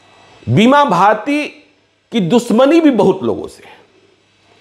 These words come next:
और बीमा भारती संकट के दौर से गुजर भी रही हैं। उनके पति जो ग्यारह फरवरी को गिरफ्तार किए गए,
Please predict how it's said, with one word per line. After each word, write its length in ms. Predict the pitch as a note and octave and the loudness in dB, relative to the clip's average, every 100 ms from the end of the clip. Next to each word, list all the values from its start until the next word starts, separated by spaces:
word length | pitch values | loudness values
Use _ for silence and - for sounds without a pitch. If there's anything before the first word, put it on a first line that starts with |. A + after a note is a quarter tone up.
| - | -6
और 140 | E3 G#3 | 0 0
बीमा 460 | C#3+ F3+ B3 C#4+ | -2 -4 -2 0
भारती 440 | C#4 E3 E3+ - C#4 | 0 0 -2 -4 -10
संकट 580 | - D#3+ D3 - A3+ - | -4 -2 -2 -2 -4 -6
के 100 | A3 | -8
दौर 360 | A#2+ B2+ D3 | -2 0 0
से 140 | D3+ F#3+ | 0 -4
गुजर 360 | C3 A2 B2+ | -4 -4 -4
भी 140 | C#3 F3 | -2 -2
रही 280 | E3 E3+ | -2 -4
हैं। 160 | E3 - _ _ _ _ _ _ _ - | -8 -16 _ _ _ _ _ _ _ 0
उनके 340 | G3+ A3+ G3+ | 2 2 0
पति 560 | - G3 G3 A3+ - - _ _ _ _ _ _ | 0 -2 -2 -10 -12 -20 _ _ _ _ _ _
जो 400 | D3 G3+ F#3+ C#3 | 2 2 2 -2
ग्यारह 300 | E3+ F#3 A3 | 0 2 0
फरवरी 480 | - - E3+ G3 A3+ | -2 -4 -2 -2 -2
को 140 | G#3+ | -2
गिरफ्तार 540 | E3 D#3 D3+ - F3+ G3 | 0 -2 -2 0 0 0
किए 260 | F#3+ G3+ F#3+ | -2 -2 0
गए, 180 | A3 | -4